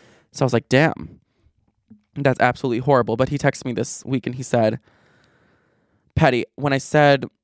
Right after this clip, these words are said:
you are not my friend and I don't consider you a friend, that's because I feel like you haven't been my friend for quite a while." Like, he was saying, "I haven't been a good friend to him," is what he meant to say, apparently. "The past few months, you've only sent me snaps when you're out with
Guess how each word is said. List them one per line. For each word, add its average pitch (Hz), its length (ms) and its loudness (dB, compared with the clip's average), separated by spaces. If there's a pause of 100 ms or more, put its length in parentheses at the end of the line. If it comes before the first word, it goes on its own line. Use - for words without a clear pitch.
(280)
you 139 200 0
are 127 80 4
not 120 260 0
my 120 100 0
friend 117 280 -2
and 113 100 -2
I 113 80 0
don't 113 180 -2
consider 120 280 -2
you 117 100 0
a 113 60 0
friend, 113 280 0
that's 135 140 2
because 143 320 0
I 120 80 0
feel 131 180 0
like 123 140 0
you - 80 -4
haven't 123 380 0
been 127 120 -2
my 120 120 -2
friend 113 280 -4
for 117 160 -6 (1700)
quite 135 260 2
a 123 80 0
while." 101 400 -6
Like, 107 180 -4 (400)
he - 200 -2
was 139 120 4
saying, 147 200 2
"I 127 80 0
haven't 123 360 -2
been 117 160 -2
a 117 100 -2
good 113 200 -4
friend 82 260 -8
to - 80 -12
him," 131 240 -10
is 113 120 -8
what 113 120 -4
he 120 120 -4
meant 110 200 -4
to - 60 -8
say, - 180 -4
apparently. - 560 -8 (720)
"The 127 100 -2
past 131 260 2
few 135 80 -6
months, 123 220 -6
you've 113 100 -10
only 110 160 -6
sent 107 180 -6
me 104 80 -6
snaps 143 460 0
when 127 120 -4
you're 117 140 -6
out 104 180 -2
with - 300 -12